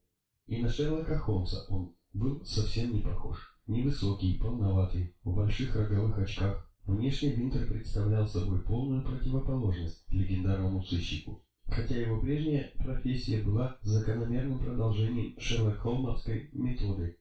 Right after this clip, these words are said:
освещенной вычислительной техникой, кибернетикой и математикой конца двадцатого века. Он был системным аналитиком, одним из тех людей, которые могли разложить по полочкам,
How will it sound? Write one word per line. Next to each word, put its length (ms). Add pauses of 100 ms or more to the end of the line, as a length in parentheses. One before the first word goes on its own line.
(120)
освещенной 720
вычислительной 720
техникой, 580 (240)
кибернетикой 800
и 120
математикой 760
конца 520
двадцатого 580
века. 380 (540)
Он 160
был 260
системным 600
аналитиком, 680 (200)
одним 400
из 100
тех 240
людей, 380
которые 500
могли 480
разложить 640
по 140
полочкам, 500